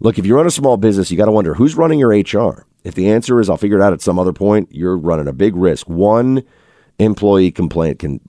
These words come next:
create huge headaches for you. And also, you wanna have the best H R you can for your people. As a business leader, you should do right by the people you employ. That's why you need Bambee. Bambee is an H R platform built for businesses like yours.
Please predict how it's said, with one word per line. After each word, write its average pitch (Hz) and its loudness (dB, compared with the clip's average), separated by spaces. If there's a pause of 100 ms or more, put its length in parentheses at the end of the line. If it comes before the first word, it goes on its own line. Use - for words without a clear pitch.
create 90 -2
huge 135 2
headaches 90 -2
for 62 -10
you. 50 -10 (760)
And 117 -2
also, 127 2
you 120 2
wanna 123 2
have 123 0
the 113 0
best 107 0
H 110 0
R 110 4
you 107 0
can 104 -2
for 104 -4
your 98 -2
people. - -8 (480)
As 92 -2
a 92 2
business 127 0
leader, 85 2
you 76 -2
should - -14
do 78 -4
right 110 -2
by 139 2
the 127 -4
people 98 -2
you 85 0
employ. 71 -4
That's 92 -4
why 131 2
you 113 -2
need 82 0
Bambee. 73 -4 (400)
Bambee 107 2
is 82 0
an 78 -8
H 110 0
R 107 2
platform 82 -4
built 95 0
for 139 -4
businesses 90 -2
like 80 -2
yours. 82 -4